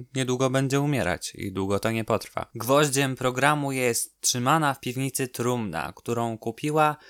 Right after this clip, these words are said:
dla męża po okazyjnej cenie. Tylko trzydzieści dolców. Na promocji w końcu Polka,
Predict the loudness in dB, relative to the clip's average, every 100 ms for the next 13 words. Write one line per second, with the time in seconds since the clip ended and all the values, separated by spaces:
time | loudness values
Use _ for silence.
0 | -20 -20 _ 2 4 4 0 -2 0 0
1 | 2 2 2 2 0 0 0 -2 -2 -6
2 | -8 -8 0 0 2 2 2 4 4 4
3 | 2 4 6 6 4 2 4 2 -4 -2
4 | -2 0 0 2 0 -2 -4 -4 -2 -2
5 | -4 -4 -6 0 0 0 -4